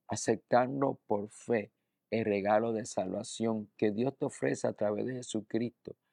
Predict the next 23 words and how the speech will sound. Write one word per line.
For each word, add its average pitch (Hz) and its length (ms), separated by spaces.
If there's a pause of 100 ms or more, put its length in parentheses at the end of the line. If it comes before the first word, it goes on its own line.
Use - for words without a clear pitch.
(180)
para 107 220
así 110 240
tener 110 420
seguridad 98 480
de 85 80
salvación. - 600 (360)
Yo 110 100
te 139 80
invito 127 300
a 110 100
que - 100
ahí 123 340 (240)
donde 104 260
tú 117 180
estés, 127 560
ores 127 320
conmigo. 98 560 (580)
Padre 143 460
amado, 101 560 (1120)
reconozco 120 640
que 117 140
soy - 360
pecador, 95 720